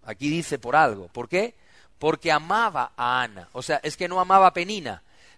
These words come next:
No, lo que pasa que aquí está hablando de algo importante, es la relación que Elcana tenía con Ana, no era la relación que tenía con Penina. Penina le había dado hijos, pero Ana le daba el amor.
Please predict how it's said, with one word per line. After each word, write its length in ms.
No, 500
lo 120
que 120
pasa 300
que 100
aquí 260
está 180
hablando 260
de 100
algo 240
importante, 640
es 100
la 140
relación 760
que 300
Elcana 420
tenía 240
con 200
Ana, 340
no 160
era 100
la 100
relación 440
que 80
tenía 280
con 160
Penina. 440
Penina 360
le 60
había 200
dado 300
hijos, 640
pero 260
Ana 180
le 120
daba 180
el 80
amor. 300